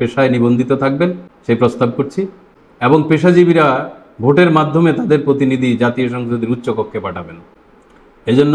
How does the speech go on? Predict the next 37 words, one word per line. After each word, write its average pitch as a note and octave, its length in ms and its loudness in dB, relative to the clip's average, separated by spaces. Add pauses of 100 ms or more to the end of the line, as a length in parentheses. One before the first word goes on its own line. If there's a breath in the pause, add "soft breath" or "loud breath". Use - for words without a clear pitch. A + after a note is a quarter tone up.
(140)
নিম্নকক্ষে D3 600 2
কোনো C#3+ 120 4 (100)
আইন C#3+ 160 2 (100)
পাশ C#3+ 220 2
হলে F3 140 0 (480)
সেটা C3+ 200 2 (100)
আবার D3 240 2
উচ্চ D3 120 -4 (140)
কক্ষে D#3 300 0 (720)
অনুমোদন C#3+ 480 4
হওয়ার D#3 260 4
পরেই E3+ 280 4
কেবল C#3+ 300 2
সেটা B2 180 -4
আইনে A2+ 240 0
পরিণত F#2+ 300 -4 (100)
হবে। C3+ 140 -4 (520)
এ A#2+ 140 0
কারণে D3+ 340 2
আমরা D3 220 0
প্রস্তাব D3 280 -2 (100)
করেছি C#3+ 240 0 (120)
তেইশ C#3+ 160 2 (100)
বিভাগ C#3+ 200 2 (100)
থেকে C3+ 200 0
ছেচল্লিশ B2+ 500 -2
জন A#2+ 120 0 (640)
সিনিয়র C3+ 360 4
রাজনীতিবিদ C3 560 0
উচ্চ - 120 -8 (120)
সভায় C#3 260 2
যাবেন D#3+ 200 0 (520)
এবং C3+ 260 4 (580)
সব E3 140 2 (100)
জনগণ E3 420 4
পেশায় D#3 340 2
বিভক্ত B2 300 0